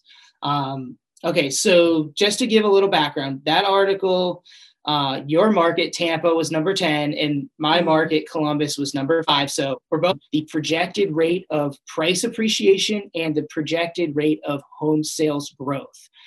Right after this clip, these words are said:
Speaker 1: So it's not comparing the, uh, market with the highest prices. It's not comparing the markets that have the highest sales volume across. It's comparing the ones that are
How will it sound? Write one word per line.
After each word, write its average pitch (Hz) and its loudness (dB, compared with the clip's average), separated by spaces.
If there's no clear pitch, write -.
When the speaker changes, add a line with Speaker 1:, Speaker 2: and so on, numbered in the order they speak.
Speaker 1:
So 170 4
it's 156 -12
not 185 4
comparing 214 2
the, 156 2
uh, 143 -2
market 170 0
with 165 0
the 160 0
highest 170 2
prices. 170 -2
It's 151 -10
not 165 -4
comparing 170 2
the 156 2
markets 160 0
that 156 0
have 156 -2
the 156 -2
highest 156 -2
sales 190 -2
volume 165 0
across. 156 -2
It's 143 -10
comparing 185 -2
the 180 0
ones 170 -2
that 175 2
are 151 0